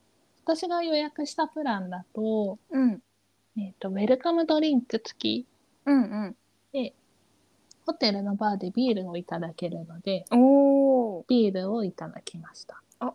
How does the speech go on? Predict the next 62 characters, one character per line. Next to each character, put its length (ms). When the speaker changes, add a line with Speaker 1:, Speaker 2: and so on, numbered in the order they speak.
Speaker 2:
い 100
い 40
で 100
す 140
ね。 160
二 220
日 140
目 160
の 140
初 640
Speaker 1:
は 180
い。 40
Speaker 2:
酒 260
で 120
す 100
か、 140
こ 120
れ 100
は。 120
Speaker 1:
は 300
い、 80
初 360
酒 300
で 100
す。 60
Speaker 2:
あ 800
ー。 320
Speaker 1:
で、 100
ち 100
ょ 40
っ 20
と 120
英 320
気 180
を 80
養 160
っ 20
た 80
後 100
に、 360
Speaker 2:
う 60
ん。 20
Speaker 1:
居 40
酒 240
屋 160
ま 160
で 200
行 100
き 120
ま 160
し 80
た。 160
Speaker 2:
お。 140
Speaker 1:
ち 120
ょ 40
っ 20
と 60
歩 220
い 80
て 140
行 140
っ 40